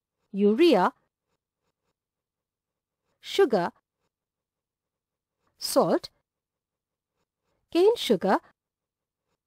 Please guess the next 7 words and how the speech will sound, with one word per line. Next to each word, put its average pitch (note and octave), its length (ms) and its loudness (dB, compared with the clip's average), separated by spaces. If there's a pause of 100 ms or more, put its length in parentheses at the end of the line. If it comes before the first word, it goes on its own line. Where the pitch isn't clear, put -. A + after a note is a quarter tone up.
(400)
are A#3 140 2
some A4 340 2
of G3 200 4
the A3 120 2
neutral G#3 400 0
substances. G3+ 840 -2 (1600)
Indicators. A3 880 4